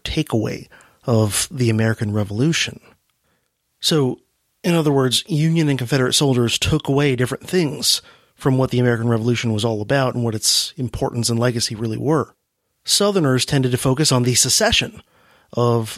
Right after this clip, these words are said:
the thirteen colonies away from the British Empire as the key important thing,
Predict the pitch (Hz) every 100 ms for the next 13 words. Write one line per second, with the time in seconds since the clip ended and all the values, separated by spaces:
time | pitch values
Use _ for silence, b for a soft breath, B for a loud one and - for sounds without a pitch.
0 | - 127 120 117 110 _ - 127 120 110
1 | 123 113 113 110 117 123 117 117 120 110
2 | 202 233 131 107 - _ _ _ _ -
3 | 107 107 101 - - 127 117 104 117 127
4 | 123 107 - 120 120 104